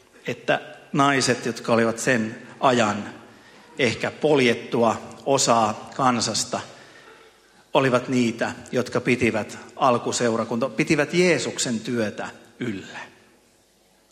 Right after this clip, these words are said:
Ja mun mielestä tää on semmoinen kohta, että Jeesuskin tarvitsi rahaa. Jeesus tarvitsi rahaa,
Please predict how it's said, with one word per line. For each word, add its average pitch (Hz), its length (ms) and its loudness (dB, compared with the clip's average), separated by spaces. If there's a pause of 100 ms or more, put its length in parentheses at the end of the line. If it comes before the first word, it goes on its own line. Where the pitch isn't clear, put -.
(400)
Ja 156 60 -2
mun 185 80 4
mielestä 196 220 2
tää 190 180 2
on 180 80 0
semmoinen 156 300 2
kohta, 147 400 2
että 123 140 0
Jeesuskin 143 720 -2
tarvitsi 104 520 -4
rahaa. 104 560 -10 (2250)
Jeesus 175 340 2
tarvitsi 131 760 0
rahaa, 123 720 2